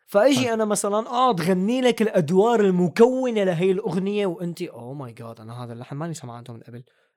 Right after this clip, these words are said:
Speaker 1: إيه، بس هو محتوى بقلبه. إيه، بس إنه أنت كل مرة بتسمعيه، بس عرفتي كيف؟ ع-، إنه
Speaker 2: حلو.
Speaker 1: عرفت كيف؟
Speaker 2: حلو.
Speaker 1: فهذا شي جدًا مسلي بالنسبة.
Speaker 2: كتير حلو.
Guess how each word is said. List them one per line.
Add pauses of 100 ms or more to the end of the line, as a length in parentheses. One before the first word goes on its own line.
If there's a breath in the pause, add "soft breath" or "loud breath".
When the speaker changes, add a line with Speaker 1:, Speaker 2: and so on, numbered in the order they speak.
Speaker 1:
إيه،
بس
هو
محتوى
بقلبه. (400)
إيه،
بس
إنه
أنت
كل
مرة
بتسمعيه،
بس (140)
عرفتي
كيف؟ (300 soft breath)
ع-،
إنه
Speaker 2:
حلو. (360)
Speaker 1:
عرفت
كيف؟ (460)
Speaker 2:
حلو.
Speaker 1:
فهذا
شي
جدًا
مسلي
بالنسبة. (800)
Speaker 2:
كتير
حلو.